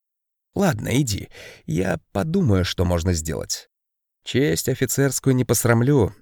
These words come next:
будь уверен", сурово произнёс он. Я ещё войну всякую шваль ловил и уничтожал. И чтобы сейчас, когда нет войны, в мирное время всякая бандитская мразь установила свои порядки,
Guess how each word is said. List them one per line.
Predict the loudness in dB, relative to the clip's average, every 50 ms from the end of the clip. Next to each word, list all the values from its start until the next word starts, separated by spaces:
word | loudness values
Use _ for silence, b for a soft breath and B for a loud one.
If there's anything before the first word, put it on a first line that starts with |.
| _ _
будь | -6 -2 -2 0 0 0
уверен", | 0 0 2 4 4 4 2 0 -4 -12 -16 _ _ _ _ _ _ _ _ _ _ _ _
сурово | -8 -2 0 2 4 4 4 2 2
произнёс | 2 2 2 4 4 2 2 0 -2 -2 -4 -2
он. | -2 -2 -4 -6 -10 _ _ _ _ _ _ _ _ _ _ _ _ _ _
Я | -2 0 2 2 2 0
ещё | -2 -2 -4 -2 -2 -2 0
войну | 2 2 2 4 4 4 2 2 2 2
всякую | 0 0 0 0 0 2 2 0 0
шваль | 0 0 0 2 2 2 2 2 2
ловил | 2 4 4 4 4 2 2 0 2 2
и |
уничтожал. | 2 2 2 0 0 0 0 0 2 2 2 2 0 0 -4 -10 _ _ _ _ _ _
И | -6 -4
чтобы | 0 2 2 2 2
сейчас, | 2 0 -2 0 2 2 2 4 4 2 2 2 0
когда | 0 2 2 4 4
нет | 4 4 4
войны, | 4 2 2 4 4 4 4 4 4 2
в | 2 4
мирное | 4 4 4 4 4 4 4 4
время | 4 2 2 2 2 2 2
всякая | 0 0 0 0 0 2 0 0
бандитская | 0 -2 -4 0 2 2 2 2 2 4 2 2 2 0 0 2 4 4
мразь | 4 4 4 4 2 2 0 -4 -4
установила | -4 -4 -2 -2 0 0 2 2 0 0 0 0 0
свои | 0 0 0 2 2 2 2
порядки, | 2 2 2 2 4 2 0 -2 -4 -10 -16